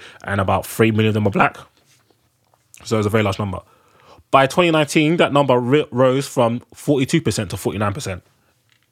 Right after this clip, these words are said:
Not a glowing review for Madame May. The third one. If you're a white working class boy, you're less likely to go to university than anyone else in Britain.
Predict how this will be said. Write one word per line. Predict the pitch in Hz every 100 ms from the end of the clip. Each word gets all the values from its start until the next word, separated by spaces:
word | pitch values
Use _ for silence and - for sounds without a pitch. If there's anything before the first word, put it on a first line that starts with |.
| _ _ - _ _ _ _ _ _ - _ _ _ _ - -
Not | 120 131
a | 113
glowing | 101 123 110
review | 107 107 104
for | - 101 101 95 95 - _ - -
Madame | 104 101 101
May. | 95 90 - _ _ _ _ _ _ _ _ _ _ _ -
The | 120
third | 160
one. | 120 90 95 _ _ _ _ _ _ _ _ _ _ _ _ _ _ _ _ _ - _ _ _
If | 151 190
you're | 202
a | 175
white | 156 165
working | 131 131 127
class | 131 123
boy, | - 120 98
you're | 101 104
less | 120 -
likely | 135 120
to |
go | -
to | 117
university | 113 113 120 -
than | 110
anyone | 110 107
else | 101 95
in | 98
Britain. | 107 87